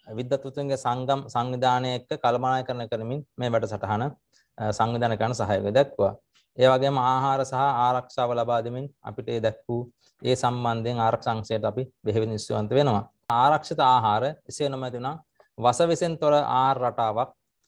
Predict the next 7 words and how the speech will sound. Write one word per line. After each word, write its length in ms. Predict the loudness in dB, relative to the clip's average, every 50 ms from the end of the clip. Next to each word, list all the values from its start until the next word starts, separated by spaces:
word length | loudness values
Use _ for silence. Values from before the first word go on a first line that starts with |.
| _ _ _ _
අප, 160 | -10 0 4
අ, 100 | 4 4 4 0 -8 -20 _ -6 -4 -2 -2 -2 0
ජනතාවට 500 | 0 0 0 0 2 4 4 4 4 2
උරුම 160 | 0 -2 -4 -2
කර 140 | -2 -2 -4
දීම, 320 | -4 -6 -8 -8 -8 -6 -6
අ, 120 | -6 -8